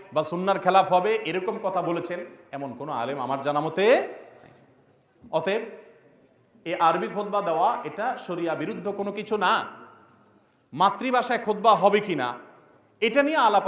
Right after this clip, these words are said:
আছে, এটা নিয়ে ওলামাদের ইখতিলাফ আছে, অনেক ওলা-, কোনো কোনো ওলামা একরাম এটা বলেন। তবে আরবি খুতবা দিলে, দুইটা আরবি খুতবা দিয়েছেন, এটা কারণে কোনো নাজায়েজ কিছু, খেলাফে সুন্নত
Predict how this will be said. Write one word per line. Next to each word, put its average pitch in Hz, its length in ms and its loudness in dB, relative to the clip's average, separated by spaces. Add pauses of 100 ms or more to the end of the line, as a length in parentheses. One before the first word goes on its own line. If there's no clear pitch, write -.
আছে, 208 220 -4
এটা 180 120 -2
নিয়ে 185 160 -2
ওলামাদের 160 320 0
ইখতিলাফ 160 320 -2
আছে, 139 280 -4
অনেক 151 240 -6
ওলা-, 156 300 -8
কোনো 165 140 -8
কোনো 170 180 -6
ওলামা 156 180 -2
একরাম 151 220 -6
এটা 143 200 -4
বলেন। 135 180 -2 (100)
তবে 208 160 6 (1300)
আরবি 196 440 8
খুতবা 214 320 2 (120)
দিলে, 180 280 0
দুইটা 165 300 -2
আরবি 190 160 0
খুতবা 185 300 -2
দিয়েছেন, 170 360 -2
এটা 170 140 -4
কারণে 165 260 -6
কোনো 196 200 -8 (920)
নাজায়েজ 151 460 0
কিছু, 208 180 -8 (120)
খেলাফে 175 320 0
সুন্নত 190 180 -10